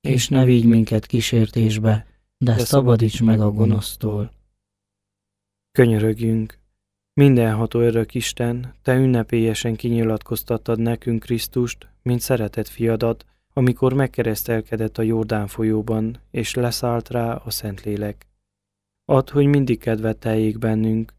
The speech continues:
Speaker 2: fogadott gyermekeidben, akik újjászülettünk vízből és Szentlélekből, a mi Urunk Jézus Krisztus, a te fiad által, aki veled él és uralkodik a Szentlélekkel egységben,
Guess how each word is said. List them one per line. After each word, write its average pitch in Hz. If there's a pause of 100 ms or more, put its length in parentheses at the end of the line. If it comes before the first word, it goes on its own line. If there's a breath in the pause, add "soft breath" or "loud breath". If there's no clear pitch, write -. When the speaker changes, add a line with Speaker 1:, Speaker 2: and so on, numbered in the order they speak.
(380)
Speaker 2:
fogadott 120
gyermekeidben, 110 (340)
akik 117
újjászülettünk 120
vízből 113
és 110
Szentlélekből, 104 (460)
a 127
mi 117
Urunk 120
Jézus 113
Krisztus, -
a 117
te 110
fiad 107
által, 110 (380)
aki 120
veled 120
él 120
és 117
uralkodik 110
a 104
Szentlélekkel 104
egységben, 107